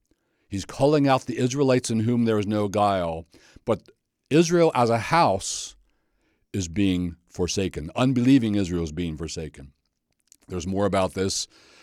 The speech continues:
later in Luke's gospel, Luke chapter twenty, we have the parable of the vineyard. Let me just read it for you. "And he began to tell the people this parable. A man planted a vineyard," this is God and Israel, "and let it out to tenants. Those are the leaders of Israel,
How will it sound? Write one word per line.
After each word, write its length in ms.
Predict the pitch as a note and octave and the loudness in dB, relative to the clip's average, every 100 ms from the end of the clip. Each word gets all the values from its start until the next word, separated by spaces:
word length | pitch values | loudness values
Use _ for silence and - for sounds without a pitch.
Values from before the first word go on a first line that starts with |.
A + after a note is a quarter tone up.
| - _ _ | -20 _ _
later 360 | F2 G2+ B2+ A#2 | -2 4 4 4
in 120 | G2 | 2
Luke's 240 | G2 F#2 | 0 -4
gospel, 520 | - G2 G2 - B2 A#2 | -2 0 0 0 -2 0
Luke 200 | F#2+ G#2 | -2 -2
chapter 340 | A2+ F2+ F#2+ | -4 -4 -6
twenty, 380 | E2 G#2 G#2 B2 | -6 -2 0 2
we 140 | C3+ | 2
have 140 | F#2+ D#2+ | -2 -4
the 100 | E2+ | -8
parable 400 | G#2 G2 F#2 F2+ | -4 -4 -4 -6
of 80 | F2 | -8
the 80 | |
vineyard. 560 | E2 B2 D3 F#2+ G2 B2+ | -4 0 0 0 -2 -4
Let 120 | F2 | -4
me 100 | E2+ | -4
just 260 | D#2+ F2 E2+ | -6 -8 -2
read 160 | G#2+ | 0
it 100 | - | 0
for 180 | - F2 | -4 -4
you. 140 | F2+ C3 | -2 0
"And 80 | |
he 80 | E3 | 0
began 400 | A3+ A#3 F3+ E3+ | 0 0 0 0
to 80 | C#3 | 0
tell 180 | C3+ B2 | 2 2
the 100 | G#2+ | 0
people 280 | A#2+ A#2+ G#2 | -2 -2 -2
this 160 | A#2 | -2
parable. 500 | - F#2 E2 D#2+ F#2+ - - - - | -2 0 0 0 -2 -4 -14 -18 -6
A 80 | C#3 | -2
man 520 | D3+ E3 F3+ G3 G#3+ | 0 2 2 2 0
planted 420 | - C#3 C#3+ D3+ | 0 2 4 4
a 60 | D3 | 4
vineyard," 580 | A#2+ C3 B2 G2 D#2+ C#2 | 4 4 4 2 -2 -6
this 180 | F#2 A#2+ | -8 -8
is 140 | G#2 | -6
God 340 | F#2 G#2+ G2+ | 0 2 4
and 120 | G#2 G#2 | 2 0
Israel, 520 | G#2 D#2+ E2+ C#2 C2+ _ _ _ _ _ _ - | 0 0 -4 -6 -12 _ _ _ _ _ _ -2
"and 140 | C#3 | 2
let 160 | D3+ A3+ | 4 4
it 100 | G#3 | 4
out 240 | E3+ - | 4 2
to 100 | - | -4
tenants. 580 | C#3 E3 D3+ G2 - - | -2 2 2 2 -2 -8
Those 440 | - A#2 B2 C#3+ A#2 | 0 4 6 4 4
are 140 | A#2+ | 4
the 120 | A2 | 4
leaders 460 | A#2 D#3 G#3 C#3 G2 | 2 0 0 0 0
of 140 | G2+ | 0
Israel, 500 | F#2+ F2 E2 D#2+ C#2+ | 0 -2 -2 -4 -6